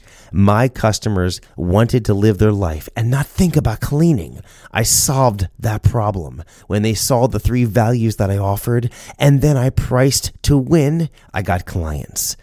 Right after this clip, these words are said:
Simple. So stop asking how to price. Ask how you can create the most amount of value in your community. If you can do that, the customers will come knocking on your door,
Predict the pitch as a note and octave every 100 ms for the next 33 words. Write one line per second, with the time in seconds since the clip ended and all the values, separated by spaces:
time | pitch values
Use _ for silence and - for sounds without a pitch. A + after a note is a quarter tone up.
0 | _ - - - - F2 - - - _
1 | _ _ _ _ _ _ _ _ _ -
2 | - - F2 - A2 A2 A#2+ A2 G2 -
3 | G2 F2 E2 E2 - F#2 - - - -
4 | - - A2+ A#2 - B2+ A2+ G#2+ A#2+ -
5 | B2 - A2 G#2 A2 G2 G2 F#2+ A#2 -
6 | - C3 A2 G2 G#2+ - A#2 F#2 A2+ A2
7 | B2 G2+ F2 E2+ - A#2 G#2 G2 G2 -
8 | G2+ G2+ F#2 - D2 - - - - -
9 | - G#2 C#3 C3+ E3+ G3 D3 - - -
10 | _ _ _ _ - - A2 G2+ - -
11 | C#3+ - F#2 D#2 D2 D2 - - - F#2+
12 | - - F2+ F2 E2+ G2+ A2+ C#3 C#3 C#3
13 | C3+ - - _ G2+ G2+ G2+ A2 G#2+ A2
14 | D#2+ D2+ F2+